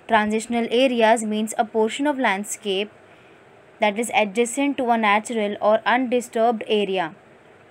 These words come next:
and is designed to ensure that the natural area remains unaffected by plantings and irrigation installed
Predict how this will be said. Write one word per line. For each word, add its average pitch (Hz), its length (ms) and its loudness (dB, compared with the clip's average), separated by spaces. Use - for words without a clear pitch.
and 214 180 2
is 233 100 0
designed 226 500 2
to 294 80 -2
ensure 240 680 2
that 208 200 0
the 240 100 6
natural 233 520 0
area 220 440 2
remains 220 480 -2
unaffected 233 760 2
by 214 200 4
plantings 220 680 -2
and 226 200 0
irrigation 220 640 -2
installed 202 540 -2